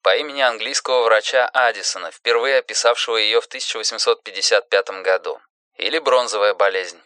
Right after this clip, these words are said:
Заболевание надпочечников, проявляющееся бронзовой окраской кожи, утомляемостью и прочим. Отец мой был абсолютно некомпетентен во всём, что касалось домашнего хозяйства, и одна из двух его незамужних сестёр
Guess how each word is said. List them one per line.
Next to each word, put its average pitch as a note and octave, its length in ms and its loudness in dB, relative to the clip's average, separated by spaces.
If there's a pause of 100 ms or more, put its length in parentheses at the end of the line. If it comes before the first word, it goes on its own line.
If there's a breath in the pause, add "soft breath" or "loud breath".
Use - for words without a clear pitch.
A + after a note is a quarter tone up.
(240)
Заболевание A#2+ 640 2
надпочечников, B2 1040 -4
проявляющееся B2 840 0
бронзовой B2+ 520 2
окраской A2 480 0
кожи, F#2+ 420 -2 (220)
утомляемостью G2 920 -2 (240)
и - 80 -14
прочим. - 440 -4 (800)
Отец - 420 0
мой F3 160 4
был E3 220 4
абсолютно D#3 580 2
некомпетентен D3 880 2
во C#2 140 2
всём, C#3+ 440 2
что - 260 0
касалось C3 440 2
домашнего A2+ 540 2
хозяйства, G2 680 -2 (200)
и A2+ 60 -2
одна A2+ 280 4
из A2+ 100 0
двух A2+ 200 -2
его A2+ 160 2
незамужних A2 600 2
сестёр D3 480 -2